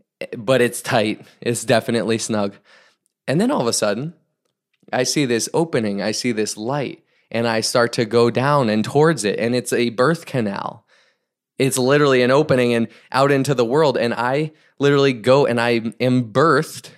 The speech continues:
And this is all me going through this. I'm birthed and I come out like a baby. Like, I just went through that. And my realization there in that moment was, Wow, us adults, we, we complain about our problems and we think life is hard and this and that.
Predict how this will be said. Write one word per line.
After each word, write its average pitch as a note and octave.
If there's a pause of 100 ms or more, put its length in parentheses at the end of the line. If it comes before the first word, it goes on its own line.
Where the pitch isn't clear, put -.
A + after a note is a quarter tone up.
(300)
And B2
this D3
is C#3+
all D3
me D3
going B2+
through G#2+
this. G2 (720)
I'm B2+
birthed C#3 (280)
and B2+
I C#3+
come C#3+
out C3+
like B2
a B2+
baby. B2+ (340)
Like, C3+
I C3
just D#3
went C#3
through C3+
that. G#2+
And A2+
my A#2+
realization C#3
there B2+
in C3
that A#2
moment A2+
was, A2 (640)
Wow, A2 (440)
us D#3
adults, C#3+
we, A#2
we A2+
complain G#3
about B2
our A2+
problems F#3+
and D3
we B2+
think F3+
life F3
is C#3+
hard E3
and D3+
this E3
and D#3
that. E3+